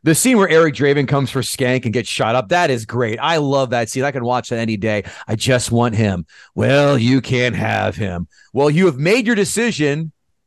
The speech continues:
Now let's see you enforce it. That was a badass scene, fellas.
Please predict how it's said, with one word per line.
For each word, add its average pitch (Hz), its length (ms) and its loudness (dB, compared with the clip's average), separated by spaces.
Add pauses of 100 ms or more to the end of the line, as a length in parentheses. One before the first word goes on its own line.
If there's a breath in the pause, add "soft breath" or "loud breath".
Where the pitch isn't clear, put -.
(200)
Now 147 260 0
let's 156 180 2
see 160 120 0
you 143 120 4
enforce 127 520 0
it. 104 180 -6
That 202 500 -2
was 156 220 2
a 107 100 -2
badass 135 800 0
scene, 113 400 -4
fellas. 95 580 -6